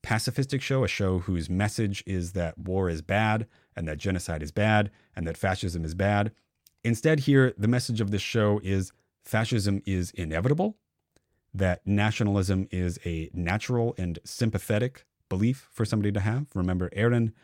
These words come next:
kills eighty percent of human people on Earth in defense of his nation, and he gets a sympathetic ending. And it also tells us that genocide and destruction and, you know, near human extinction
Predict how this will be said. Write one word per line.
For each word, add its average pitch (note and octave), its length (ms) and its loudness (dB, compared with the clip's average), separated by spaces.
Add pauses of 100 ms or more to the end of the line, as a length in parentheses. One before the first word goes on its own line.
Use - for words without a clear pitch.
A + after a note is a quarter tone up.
(300)
kills E3+ 420 2
eighty D#3 220 4
percent C#3+ 320 0
of A2+ 100 0
human C#3 320 4
people C#3 380 -2 (200)
on A#2+ 200 2
Earth G2+ 360 -2 (300)
in A#2+ 140 4
defense B2 300 2
of F#2 140 -8
his C#3+ 200 2
nation, F#2 460 -2 (260)
and C3 140 -2
he D3 80 0
gets C#3+ 180 -2
a B2+ 60 -2
sympathetic A#2 520 -4
ending. B2 260 -4 (1080)
And G#2+ 200 4
it A2 140 -2
also C3+ 240 2
tells B2+ 320 2
us A#2 240 4
that G2 420 0
genocide G#2+ 600 2
and G2+ 100 0
destruction F#2+ 600 0 (340)
and, F2 380 -2
you G2 80 -4
know, D#2+ 300 -4 (360)
near A2+ 360 6
human A2 260 4
extinction F#2+ 600 0